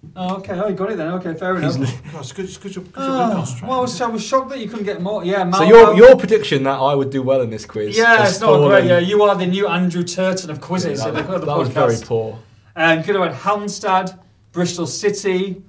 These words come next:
Speaker 3: Bristol City?
Speaker 1: Bristol City, nineteen eighty-two.
Speaker 2: I didn't know that.
Speaker 1: Um, Oddevold. That,
Speaker 3: <laughs> Who?
Speaker 1: Od-, Od-,
Speaker 2: Oh, yeah.
Speaker 1: Oddevold, nineteen eighty-two.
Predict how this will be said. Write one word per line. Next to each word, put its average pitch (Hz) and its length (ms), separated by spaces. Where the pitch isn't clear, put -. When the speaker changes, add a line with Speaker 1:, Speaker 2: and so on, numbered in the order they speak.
Speaker 3:
Bristol 330 380
City? - 440
Speaker 1:
Bristol 196 280
City, 220 280
nineteen 185 340
eighty-two. 180 440
Speaker 2:
I 127 60
didn't - 160
know - 300
that. 160 420
Speaker 1:
Um, 160 340
Oddevold. 185 840
That, - 300
Speaker 3:
<laughs> - 100
Who? 143 280
Speaker 1:
Od-, 175 140
Od-, 185 420
Speaker 2:
Oh, 226 240
yeah. 233 80
Speaker 1:
Oddevold, 208 420
nineteen 202 300
eighty-two. 190 540